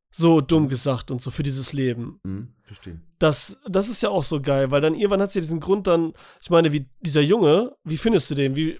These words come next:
Speaker 1: also, wie spielt der das?
Speaker 2: Das wollte ich gerade sagen schon. Also, ein, ähm, äh, als du jetzt diese spezielle Szene, äh, erwähnt hast,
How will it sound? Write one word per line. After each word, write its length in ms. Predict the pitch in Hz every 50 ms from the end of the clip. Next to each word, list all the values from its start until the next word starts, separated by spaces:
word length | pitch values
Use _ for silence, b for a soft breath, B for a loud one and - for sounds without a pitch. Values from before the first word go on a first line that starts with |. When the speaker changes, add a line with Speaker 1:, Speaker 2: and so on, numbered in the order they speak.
| - -
Speaker 1:
also, 400 | 160 160 160 175 165 143 - _ _ _ _
wie 140 | 208 165 175
spielt 280 | - - - 208 -
der 80 | 151 135
das? 120 | 127 131
Speaker 2:
Das 160 | 117 117 - 127
wollte 200 | 123 123 120 -
ich 60 | -
gerade 340 | - 107 110 117 113 113 107
sagen 320 | 98 117 113 110 104 101
schon. 340 | 95 - 104 98 95 101 92
Also, 340 | 92 90 104 98 104 101 - _ _ _ _ _ _ _ _ _ _ _ -
ein, 220 | 110 117 117 - -
ähm, 280 | 98 113 113 107 104 -
äh, 380 | - - 131 - - - 80 -
als 220 | - - 127 - -
du 60 | 123
jetzt 260 | 117 110 - - -
diese 340 | 117 107 104 101 90 98 101
spezielle 540 | 98 - - - 104 - - 110 104 95 95
Szene, 440 | - - 113 110 113 113 110 104 - _ _ _ _ _ _ _ _ _ _ _ _ -
äh, 380 | 113 101 101 101 98 98 98 -
erwähnt 420 | - 120 98 95 101 98 104 101
hast, 320 | 110 104 101 - - -